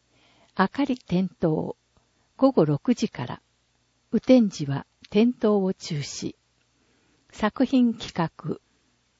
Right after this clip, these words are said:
あかりをテーマに、竹、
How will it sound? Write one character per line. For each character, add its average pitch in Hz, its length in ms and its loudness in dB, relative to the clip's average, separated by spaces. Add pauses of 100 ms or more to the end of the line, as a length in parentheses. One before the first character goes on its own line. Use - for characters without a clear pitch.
(160)
あ 202 120 -2
か 285 140 -6
り 254 160 0
を 240 120 2
テ 226 260 4
ー - 20 -2
マ 151 160 -4
に、 139 280 -6 (440)
竹、 - 460 -2